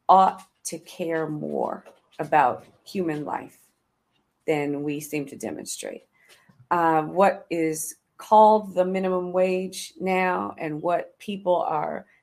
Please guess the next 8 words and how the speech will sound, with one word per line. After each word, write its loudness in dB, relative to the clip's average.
patting 2
themselves -4
on -4
the -6
back 2
about, -2
to -4
me, -4